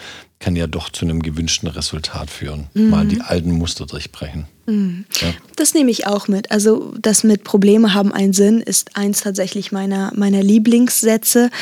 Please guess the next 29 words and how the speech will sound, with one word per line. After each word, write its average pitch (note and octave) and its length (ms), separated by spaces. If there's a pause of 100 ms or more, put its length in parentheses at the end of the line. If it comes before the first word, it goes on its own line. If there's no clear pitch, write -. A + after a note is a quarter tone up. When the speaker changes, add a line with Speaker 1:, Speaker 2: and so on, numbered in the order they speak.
(320)
Speaker 2:
Ähm, G#3+ 300
aber G#3 340
auch, G#3 260
ähm, G3+ 400
wir A3 140
sind G#3+ 240
nicht, G3+ 160
wir G3 100
verhalten - 480
uns. - 420
Speaker 1:
Ja, G2+ 140 (200)
Speaker 2:
Mhm, G#3 260
das, - 200
Speaker 1:
auch F2 160
Speaker 2:
äh, - 40
Speaker 1:
ganz E2 260
wichtig, D2+ 360
ja. D2+ 80
Speaker 2:
ist - 180
auch G3+ 200
etwas, - 300
was F#3+ 140
ich, - 220
ähm, G3 260 (100)
mitnehme. G3+ 600 (320)
Und A3 100
ich A3+ 100
finde... D4 260 (100)
Ähm, A3+ 340